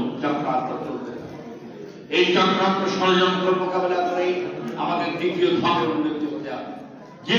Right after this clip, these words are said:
কোনো চ্যালেঞ্জ মোকাবেলা করে দেশের স্বাধীনতা সার্বভৌমত্বকে অটুট রেখে, জাতীয় ঐক্যকে সুদৃঢ় রেখে, ফ্যাসিবাদের বিরুদ্ধে সমস্ত শক্তিকে ঐক্যবদ্ধ হয়ে আমাদের স্বাধীনতা সার্বভৌমত্ব,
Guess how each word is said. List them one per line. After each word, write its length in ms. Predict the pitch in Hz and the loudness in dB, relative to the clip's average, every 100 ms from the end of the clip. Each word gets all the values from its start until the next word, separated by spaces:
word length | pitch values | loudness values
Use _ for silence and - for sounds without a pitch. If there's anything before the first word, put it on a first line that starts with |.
| 240 | 4
কোনো 160 | 240 233 | 6 6
চ্যালেঞ্জ 340 | 226 220 226 226 | 6 4 4 4
মোকাবেলা 360 | 220 214 202 190 185 | 4 4 4 4 4
করে 160 | - - - - - - - | 2 0 -2 -4 -4 -6 -2
দেশের 260 | 180 185 202 - | 2 2 2 0
স্বাধীনতা 480 | 185 190 185 190 - 185 | 0 2 2 2 -2 -4
সার্বভৌমত্বকে 920 | 185 190 185 - - 185 - - - - - - 175 | -2 2 2 2 -2 -4 -6 -8 -8 -8 -10 -4 0
অটুট 280 | 190 220 208 202 | 4 6 6 6
রেখে, 220 | 185 208 - - - - - - - - | 4 4 2 0 -6 -10 -12 -16 -16 0
জাতীয় 360 | 196 214 220 214 | 4 4 4 4
ঐক্যকে 400 | 240 233 240 233 220 | 4 4 0 0 0
সুদৃঢ় 400 | 220 247 247 247 240 | 2 4 8 8 8
রেখে, 280 | 240 240 247 247 254 - - - | 8 6 4 4 2 -2 -6 -2
ফ্যাসিবাদের 540 | - - 226 214 214 214 | 0 2 2 4 4 2
বিরুদ্ধে 260 | 214 214 214 | 0 -2 -4
সমস্ত 380 | 208 226 226 - 214 - | -4 -4 -4 -6 -8 -6
শক্তিকে 440 | 247 240 - - - - 208 - | -6 -6 -6 -8 -8 -10 -6 2
ঐক্যবদ্ধ 560 | 247 240 233 214 214 - 214 | 4 4 4 4 4 4 2
হয়ে 160 | 185 - - - - - | 2 0 -2 -6 -8 -6
আমাদের 240 | 165 160 160 | -4 -4 -4
স্বাধীনতা 420 | 156 160 160 156 156 | -4 -4 -4 -6 -6
সার্বভৌমত্ব, 720 | 156 156 147 143 147 143 - | -6 -4 -4 -4 -4 -4 -6